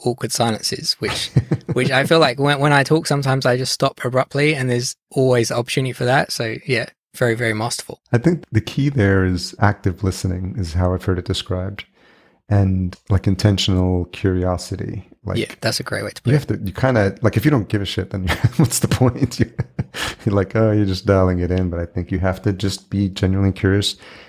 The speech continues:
Speaker 2: and understand that everybody's got a story to tell.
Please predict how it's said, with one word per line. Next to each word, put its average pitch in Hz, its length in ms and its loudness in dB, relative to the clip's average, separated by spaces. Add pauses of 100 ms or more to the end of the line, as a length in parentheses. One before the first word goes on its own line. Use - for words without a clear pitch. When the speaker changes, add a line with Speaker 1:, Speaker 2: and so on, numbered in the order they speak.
(160)
Speaker 2:
and 101 140 4
understand 95 800 2 (480)
that 92 360 0
everybody's 90 680 2
got 85 180 0
a - 40 -6
story 87 240 -2
to 90 100 -2
tell. - 400 -8